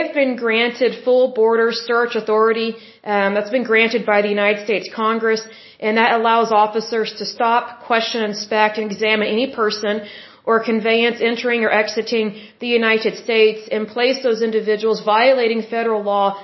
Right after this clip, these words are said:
under arrest. Here's the thing. Our current administration doesn't think anyone that commits a crime <laughs> should be arrested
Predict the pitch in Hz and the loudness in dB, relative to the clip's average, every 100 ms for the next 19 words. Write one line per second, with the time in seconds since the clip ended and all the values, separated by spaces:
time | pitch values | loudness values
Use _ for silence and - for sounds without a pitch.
0 | - 226 226 208 208 247 190 - 262 262 | -4 -2 2 2 2 2 2 -2 -4 -4
1 | 214 269 285 190 185 - - - _ _ | -4 -2 -2 -2 -8 -18 -20 -20 _ _
2 | 226 240 240 277 320 247 247 240 262 254 | 0 0 2 0 0 0 0 -2 0 0
3 | 262 247 208 202 202 - _ _ - 233 | 0 0 -2 -2 -8 -16 _ _ 0 2
4 | 269 262 262 254 269 294 277 220 202 202 | 4 4 2 2 2 2 2 2 2 2
5 | 220 - - - - 233 247 247 - 254 | -2 -8 -4 -4 -2 -2 -2 -4 -2 0
6 | 247 208 185 202 - - - - - _ | 2 2 2 -2 -10 -20 -20 -20 -20 _
7 | _ 220 262 240 226 233 226 226 247 247 | _ -6 2 2 2 0 2 2 2 0
8 | - 180 | -2 -8